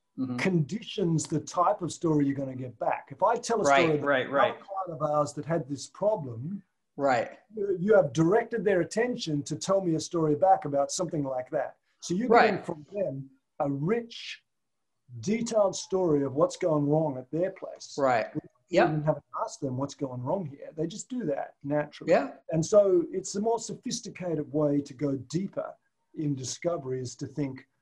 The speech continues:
Speaker 2: "I'm not here to get answers to my questions. I'm here to hear stories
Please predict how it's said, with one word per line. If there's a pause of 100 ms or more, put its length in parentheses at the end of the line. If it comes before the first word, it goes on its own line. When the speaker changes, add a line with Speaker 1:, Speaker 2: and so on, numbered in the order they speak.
(120)
Speaker 2:
"I'm
not
here
to
get
answers
to
my
questions.
I'm
here
to (340)
hear
stories